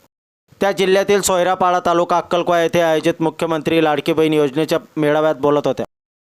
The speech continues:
यावेळी विधान परिषदेचे सदस्य आमदार आमशा पाडवी, राज्य महिला आयोगाचे सदस्य संगीता चव्हाण, जिल्हा परिषदेचे समाज कल्याण सभापती शंकर पाडवी,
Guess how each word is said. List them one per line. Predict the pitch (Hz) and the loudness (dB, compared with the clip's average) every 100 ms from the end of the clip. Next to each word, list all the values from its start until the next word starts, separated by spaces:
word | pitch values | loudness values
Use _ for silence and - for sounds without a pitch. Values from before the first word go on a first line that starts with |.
| _ _ _ | _ _ _
यावेळी | 147 180 196 196 | -2 0 2 2
विधान | 185 185 185 | 2 0 0
परिषदेचे | 185 175 185 175 170 180 | 0 0 0 0 0 0
सदस्य | 170 151 160 175 | -2 -2 -2 -2
आमदार | 151 151 160 | 0 0 0
आमशा | 151 139 | -2 -2
पाडवी, | 156 139 123 117 _ _ _ _ | -2 -2 -4 -8 _ _ _ _
राज्य | 143 165 170 | -2 0 0
महिला | 190 180 185 175 | 0 2 2 2
आयोगाचे | 170 175 185 | 2 0 0
सदस्य | 170 160 160 - 120 _ | 0 0 -2 -2 -4 _
संगीता | - 165 165 170 175 | -6 -2 0 0 0
चव्हाण, | 160 151 139 | 0 0 0
जिल्हा | 139 170 175 | 0 0 0
परिषदेचे | 175 170 180 165 165 185 | 0 0 -2 0 0 0
समाज | 160 160 160 | -2 -2 -4
कल्याण | - 156 160 | -2 -2 -2
सभापती | 156 151 151 156 151 123 _ | -2 -2 -2 -2 -4 -6 _
शंकर | - 160 147 | -8 -4 -2
पाडवी, | 156 147 139 | -2 -2 -2